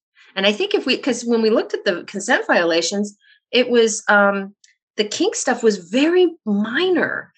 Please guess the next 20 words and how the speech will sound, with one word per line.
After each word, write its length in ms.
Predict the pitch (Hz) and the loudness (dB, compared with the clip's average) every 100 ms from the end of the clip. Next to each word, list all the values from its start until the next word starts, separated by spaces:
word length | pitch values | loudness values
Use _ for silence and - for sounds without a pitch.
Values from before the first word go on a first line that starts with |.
| _ | _
It 80 | 240 | -4
was 300 | 233 220 - | -2 -2 -6
really 380 | 180 220 330 330 | -4 0 2 2
small 720 | 294 - 240 254 247 240 240 | 0 0 0 2 0 -2 -8
percentage. 840 | - 226 - 240 349 220 - - _ - - - | -10 -8 -6 -4 -2 -2 -4 -10 _ -20 -20 -6
You 120 | 220 | 0
know, 180 | 220 214 | 2 2
it 60 | 196 | 2
wasn't 260 | 269 285 | 0 0
like 200 | 262 247 | -2 -4
people 280 | 254 240 240 | -8 -4 2
are, 300 | 220 208 - 202 | 4 4 2 -4
a 40 | |
lot 220 | 208 220 | 0 2
of 60 | 226 | 0
people 240 | 233 226 | -4 -4
are 60 | 202 | -2
non-consensually 640 | 196 214 214 202 208 202 190 | 0 0 -2 -4 -4 -4 -6
spanking 500 | - 196 208 202 156 | -4 0 0 0 -8
somebody 580 | - 139 131 - - | -8 -8 -8 -12 -18